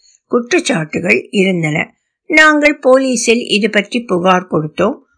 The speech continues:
ஒரு போராட்டமும் நடத்தினோம். ஆனால், அதில் எதிர்பார்த்த அளவு பலனில்லை. உண்மையில் நாங்கள் இந்த பிரச்சனைகளை தொடர்ந்து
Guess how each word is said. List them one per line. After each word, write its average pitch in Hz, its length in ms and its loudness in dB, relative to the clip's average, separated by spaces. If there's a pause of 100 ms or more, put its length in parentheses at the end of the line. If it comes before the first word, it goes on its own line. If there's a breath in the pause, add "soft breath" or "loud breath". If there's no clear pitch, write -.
(120)
ஒரு 285 240 2
போராட்டமும் 262 920 2
நடத்தினோம். 175 600 -4 (340)
ஆனால், 220 640 2 (220)
அதில் 175 380 2
எதிர்பார்த்த 277 680 0
அளவு 254 440 2
பலனில்லை. 165 720 -2 (340 soft breath)
உண்மையில் 359 520 2
நாங்கள் 262 420 2
இந்த 214 360 0
பிரச்சனைகளை 226 800 0
தொடர்ந்து 240 520 -2